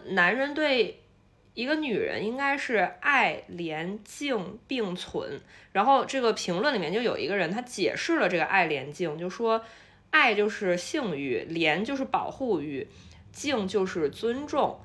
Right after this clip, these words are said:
就是说你要是真的喜欢一个女孩，你就是对她既有性欲，有保护欲，还有尊重。然后特别有意思的是，另外一条评论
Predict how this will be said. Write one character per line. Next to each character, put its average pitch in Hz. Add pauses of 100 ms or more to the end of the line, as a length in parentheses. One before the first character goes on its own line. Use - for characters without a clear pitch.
(140)
就 233
是 220
说 269
你 247
要 175
是 254
真 285
的 285
喜 -
欢 185
一 196
个 180
女 170
孩， 147
你 147
就 175
是 233
对 233
她 240
既 240
有 220
性 190
欲， 175
有 180
保 -
护 208
欲， 170
还 170
有 185
尊 185
重。 226 (1160)
然 180
后 269
特 294
别 311
有 254
意 247
思 214
的 151
是， - (280)
另 320
外 330
一 220
条 185
评 -
论 143